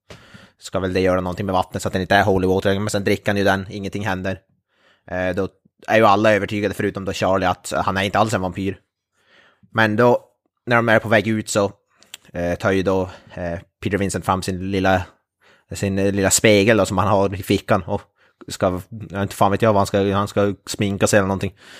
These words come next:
Så ser han då, <laughs> ser han då att, ja, han ser ingen reflektion av, eh, mister Dandridge i den här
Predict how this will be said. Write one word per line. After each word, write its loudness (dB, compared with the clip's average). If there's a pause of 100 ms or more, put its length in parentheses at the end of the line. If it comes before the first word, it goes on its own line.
(140)
Så 2
ser 2
han 0
då, 4 (340)
<laughs> -20
ser 4
han 2
då 6
att, 4
ja, 6
han 6
ser 2
ingen 2
reflektion 2
av, -2 (840)
eh, 0
mister -6
Dandridge 0
i 2
den -2
här -2